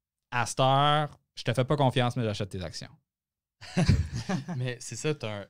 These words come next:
Speaker 2: t'as vraiment un, un face à la brand qui va, même si le C E O, il inculque des bonnes valeurs, puis tu sais, on sait que Apple était, est très prisé pour sa position sur la privacy,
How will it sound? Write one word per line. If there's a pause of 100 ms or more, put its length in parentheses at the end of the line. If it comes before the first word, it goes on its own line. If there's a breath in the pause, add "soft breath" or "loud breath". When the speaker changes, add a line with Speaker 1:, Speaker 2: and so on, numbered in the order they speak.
Speaker 2:
t'as
vraiment
un,
un (300)
face (220)
à
la
brand
qui
va, (320 soft breath)
même
si
le
C
E
O, (280)
il
inculque
des
bonnes
valeurs,
puis
tu
sais,
on
sait
que (460 soft breath)
Apple
était, (140)
est
très
prisé
pour
sa
position
sur
la
privacy,